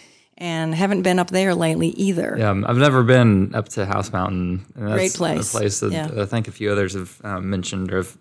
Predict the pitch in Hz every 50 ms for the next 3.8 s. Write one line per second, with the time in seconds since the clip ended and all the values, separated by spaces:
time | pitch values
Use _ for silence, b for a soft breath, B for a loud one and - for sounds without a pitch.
0 | - 127 120 - 180 180 175 160 98 98 98 92 92 - - 175 - 92 90 -
1 | - 101 101 95 92 92 92 90 87 87 92 b b b b b b b b -
2 | 175 165 - 175 175 156 165 160 156 - - 120 113 - - 127 117 117 113 110
3 | 107 104 104 101 101 101 - 95 92 92 92 95 - 175 180 190